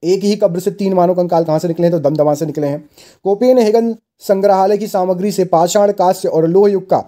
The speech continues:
त्रियुगीय विभाजन किया था? तो ये थॉमसन ने किया था। कौन उपनिषदों में उल्लिखित पंचाल का दार्शनिक नरेश था? तो प्रवाहन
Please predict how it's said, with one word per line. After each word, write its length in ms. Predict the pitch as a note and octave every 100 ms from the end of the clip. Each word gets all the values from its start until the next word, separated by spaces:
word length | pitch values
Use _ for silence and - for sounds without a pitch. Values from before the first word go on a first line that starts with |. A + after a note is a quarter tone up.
| _ - _ -
त्रियुगीय 440 | G#3 A3 G#3+ A3+
विभाजन 360 | G#3 F3+ F3+ F3 - _ _
किया 200 | F#3 F#3
था? 140 | F#3
तो 120 | G#3 F3
ये 200 | F#3 F#3
थॉमसन 300 | D#3+ D#3 E3+
ने 100 | D#3+
किया 220 | E3 A#2+ A2
था। 240 | A2+ - _ _ _ _ _ _ _ -
कौन 220 | A3 C4+
उपनिषदों 500 | A3+ A3+ A3+ A#3 A#3
में 180 | A#3 - _ _
उल्लिखित 380 | G3+ G3+ G#3 -
पंचाल 680 | E3+ - F#3+ F#3 A3 G#3 A3+
का 360 | G3+ E3 - _ _ _ _ _ _ C3
दार्शनिक 380 | E3 F#3+ A#3
नरेश 320 | G#3+ F3+ G3 -
था? 260 | G#3 G#3+ _ -
तो 80 | E3+
प्रवाहन 520 | - F3+ F#3+ G#3